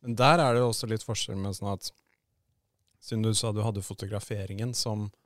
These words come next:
fokus, så blir det veldig givende også da, at liksom du får dokumentert det på en ordentlig måte, men du får også kjenne på hvordan det faktisk er da. Du får respekt for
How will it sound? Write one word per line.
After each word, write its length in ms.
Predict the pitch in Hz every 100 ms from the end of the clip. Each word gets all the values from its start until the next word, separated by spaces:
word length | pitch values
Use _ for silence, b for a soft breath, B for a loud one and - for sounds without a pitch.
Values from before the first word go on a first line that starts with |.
| _ _ _ _ _ _ _ _
fokus, 500 | 117 104 139 139 - - _ _ _ _
så 140 | - 117
blir 160 | 110 107
det 80 | 104
veldig 240 | 104 95
givende 340 | 95 95 95 95
også 240 | 90 - 98
da, 160 | 98 110 - -
at 100 | -
liksom 220 | 107 101 98
du 40 | -
får 160 | 104
dokumentert 680 | 98 101 104 104 - 101 90
det 60 | 107
på 60 | 107
en 60 | 98
ordentlig 220 | 98 110
måte, 260 | 104 95 110
men 120 | 104
du 40 |
får 160 | 101 104
også 140 | 98 107
kjenne 540 | - 139 104 92 90
på 160 | 113 117 _ _
hvordan 220 | 113 101 104
det 80 |
faktisk 320 | 98 - 104 -
er 160 | 95 123
da. 60 | 135
Du 80 | 107
får 160 | 107 104
respekt 400 | - 98 - -
for 240 | - 107